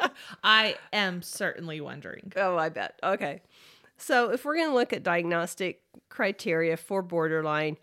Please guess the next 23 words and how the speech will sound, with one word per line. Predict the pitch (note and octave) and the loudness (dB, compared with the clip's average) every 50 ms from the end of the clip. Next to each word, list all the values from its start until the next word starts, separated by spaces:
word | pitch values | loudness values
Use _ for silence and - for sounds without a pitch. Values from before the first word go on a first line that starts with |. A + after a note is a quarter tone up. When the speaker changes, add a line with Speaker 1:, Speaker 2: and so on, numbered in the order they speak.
| _ - - _ _ _ - | _ -20 -20 _ _ _ 0
Speaker 2:
out | - G3+ G#3 G#3 | 2 2 4 2
of | G#3 G#3 | 2 2
our | G#3 G#3 G#3 G#3 | 2 2 2 2
D | G3+ - F#3+ F3+ - G3 G3 | -2 -6 -10 -6 -2 0 0
S | G3 G3 - | 0 0 0
M | G#3+ G#3+ A#3 | -2 -2 -2
five | A#3+ - E3 D3+ D3 D3 D3 | -2 -2 -2 -2 0 -2 -2
that | D3 A2+ - | -4 -4 -4
we've | E3 E3 D#3 D#3+ | -4 -4 -2 -2
referenced | D#3+ D3+ - - E3 D3+ - - - - | -2 -2 -2 -2 -4 -6 -6 -6 -8 -4
many | F3+ E3+ D#3+ E3 E3 | -2 -2 0 -2 -2
times | - - E3+ D#3+ D#3+ E3+ | -4 -4 -4 -4 -4 -4
before, | - - F3 - - D3+ C#3+ C#3+ C#3+ - _ _ _ _ _ _ - - - | -6 -8 -8 -6 -4 -2 -2 -2 -2 -4 _ _ _ _ _ _ -20 -20 -12
there | F3 F3 F#3 F3 E3+ | -6 -2 0 2 2
are | D3 C3+ E3+ E3 E3 | 2 2 2 2 2
nine | E3 E3+ F3+ F3+ F3+ F3+ F3+ F#3+ F#3+ F#3+ | 2 0 2 2 2 2 2 2 0 0
diagnostic | F#3 F3 E3 C3+ F#2 E3+ D#3+ D#3+ D#3+ - - - - | 0 0 -2 0 0 0 -2 -2 -2 -4 -8 -10 -10
criteria, | - - G#3+ G#3 G3+ - - F3+ D#3 D3+ D3+ D3+ D3+ D3+ D3 D#3 | -4 -2 -2 -2 -2 -4 -4 -2 -2 0 -2 -2 -2 -4 -6 -6
and | - - D3+ D3+ D3 | -6 -4 -4 -4 -4
out | - - D#3+ D#3+ D#3+ | -4 -2 -2 -2 0
of | E3 E3+ F3 F3 | -2 -2 -4 -2
the | F#3 F3+ | -2 -2
nine, | F3 E3 D#3+ D#3+ D#3+ D#3 D#3+ D#3 D#3 D#3 D#3+ D#3 | 0 0 0 0 0 0 -2 -2 -2 -4 -4 -6